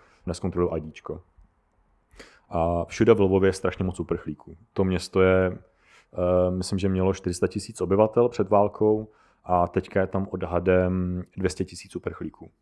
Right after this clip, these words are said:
A je to opravdu, to město je opravdu narvaný k prasknutí, jo. Tam jdete po centru a na první pohled to vypadá, že tam je spousta turistů.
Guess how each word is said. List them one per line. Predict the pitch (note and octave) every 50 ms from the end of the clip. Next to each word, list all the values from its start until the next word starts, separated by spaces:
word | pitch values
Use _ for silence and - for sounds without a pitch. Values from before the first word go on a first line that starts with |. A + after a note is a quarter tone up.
| _ _ _ _ _ _ _ -
A | - F2+
je | F2+
to | - - -
opravdu, | - - - F#2+ F#2 E2+ F#2 F2+ F2 - - - _ _ _ _ _ _ _ _ - - -
to | -
město | G#2 G2 F#2+ - - -
je | -
opravdu | - G2+ F#2+ F#2 F#2+
narvaný | G2 F#2+ F2+ E2+ F2+ F2+ F2 F2 F2
k | E2+
prasknutí, | - - E2+ - - - F2+ E2+ - - D2+ D2+
jo. | E2 E2 D#2+
Tam | - - G2 F#2 F#2 F2+ F2
jdete | F#2 F2 - A2 G#2
po | - F#2+
centru | - - G2 F#2+ G2 G2 - G#2+ G#2+ A2 A2 A2+ - _ _ _ _ _ _ _ _ -
a | F2+ F2+ F2+ F2+ F2+ F2+ F2+ F2+ F2
na | G2 G2+
první | G2 - A2+ A#2 A#2
pohled | - G#2 G#2+ A2 -
to | G#2
vypadá, | F#2+ - G2+ G2 F#2+ F#2+
že | F2+ G2+
tam | - G2 F#2+
je | G2
spousta | - - F#2+ F#2 - G#2+
turistů. | G2+ - F#2+ F#2 F2 - - E2 D2+